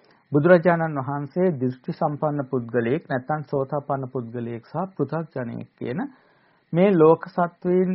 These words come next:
දෙපිරිස වර්ගීකරණය කරන්නට යෙදුණා කියලා කිව්වා. එතකොට සෝතාපන්න පුද්ගලයෙක් කිසිම සංස්කාර ධර්මයක් නිත්‍ය වශයෙන් ගන්නෙ නැහැ. ඒ වගේම සැප වශයෙන් ගන්නෙ නැහැ. කිසිම ධර්මතාවයක්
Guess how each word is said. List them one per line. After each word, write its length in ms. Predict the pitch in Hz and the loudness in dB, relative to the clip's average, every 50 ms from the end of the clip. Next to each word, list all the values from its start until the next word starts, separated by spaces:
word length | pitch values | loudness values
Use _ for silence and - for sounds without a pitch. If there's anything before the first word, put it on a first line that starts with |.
| 185 - _ - 127 | -4 -6 _ -8 -6
දෙපිරිස 540 | 117 110 135 127 127 - 151 156 180 170 - | 2 2 2 2 2 -2 -4 -4 -4 -4 -4
වර්ගීකරණය 840 | 214 208 185 147 131 131 131 139 139 139 - 147 135 135 135 135 135 | -4 0 0 0 0 0 -2 -4 -6 -4 -6 -6 -4 -4 -4 -6 -6
කරන්නට 440 | 127 - 135 127 123 123 127 131 127 | -6 -6 -4 -4 -4 -4 -6 -6 -6
යෙදුණා 360 | 165 139 123 117 120 120 127 | -6 -6 -4 -4 -4 -6 -6
කියලා 280 | 131 - 117 113 131 165 | -8 -8 -8 -8 -8 -10
කිව්වා. 340 | - - - - - - - _ _ _ _ _ _ _ _ _ _ _ _ _ _ _ _ | -8 -10 -12 -10 -12 -14 -16 _ _ _ _ _ _ _ _ _ _ _ _ _ _ _ _
එතකොට 360 | _ _ - 196 220 214 214 185 165 202 - 339 - _ _ | _ _ 8 8 8 8 6 4 2 2 0 -2 -6 _ _
සෝතාපන්න 680 | _ - 175 175 175 208 196 190 190 - 185 180 175 175 | _ 4 4 4 8 6 6 6 6 2 2 2 0 -2
පුද්ගලයෙක් 640 | - 165 151 143 156 165 160 147 131 139 175 220 - _ _ _ _ _ _ | -2 -4 -4 -4 -2 -2 0 0 0 -2 -2 -4 -6 _ _ _ _ _ _
කිසිම 260 | 160 143 185 175 170 | -6 -4 -4 -4 -4
සංස්කාර 640 | 170 - 151 135 135 135 - _ - 156 147 143 135 | -4 -2 -4 -4 -4 -4 -10 _ -2 -2 -2 -2 -2
ධර්මයක් 560 | 123 120 127 131 131 127 123 131 170 185 - | -6 -6 -6 -6 -4 -4 -2 -2 -4 -4 -6
නිත්‍ය 280 | 147 131 127 127 - 151 | -8 -8 -8 -4 -4 -4
වශයෙන් 480 | 131 131 127 - - 123 117 117 120 117 | -4 -4 -6 -6 -6 -8 -6 -6 -6 -6
ගන්නෙ 300 | 117 110 113 113 110 110 | -6 -6 -6 -6 -10 -10
නැහැ. 280 | 117 117 110 120 151 190 190 - _ _ _ _ _ _ _ _ _ _ _ _ | -10 -10 -8 -8 -8 -8 -10 -14 _ _ _ _ _ _ _ _ _ _ _ _
ඒ 140 | - 160 170 | 2 4 6
වගේම 560 | 170 185 175 170 170 160 170 175 175 175 170 | 8 8 6 6 4 2 -2 -4 -2 -4 -4
සැප 260 | 175 - - 160 - - | -8 -6 -6 -8 -6 -4
වශයෙන් 520 | 165 165 165 151 - - 147 139 135 135 | -2 -2 -2 -2 -2 -2 -2 -2 -2 -2
ගන්නෙ 300 | 123 123 120 120 117 120 | -2 -2 -2 -2 -2 -6
නැහැ. 280 | 117 120 123 143 190 214 | -6 -6 -6 -6 -6 -8
කිසිම 340 | 190 _ 156 139 - 165 160 | -8 _ -8 -8 -6 -8 -8
ධර්මතාවයක් 920 | 147 123 123 127 123 147 165 165 - 147 135 123 117 117 120 131 160 190 | -6 -6 -6 -6 -6 -6 -8 -6 -2 -2 0 0 0 0 2 2 2 2